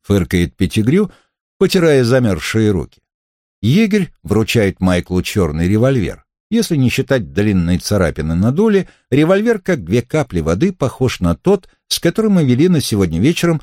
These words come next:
отправиться на кладбище. Очевидно, оба револьвера из спальни Хелены Харткасл.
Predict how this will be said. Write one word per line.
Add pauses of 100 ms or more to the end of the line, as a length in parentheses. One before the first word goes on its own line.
(120)
отправиться
на
кладбище. (640)
Очевидно,
оба
револьвера
из
спальни
Хелены
Харткасл.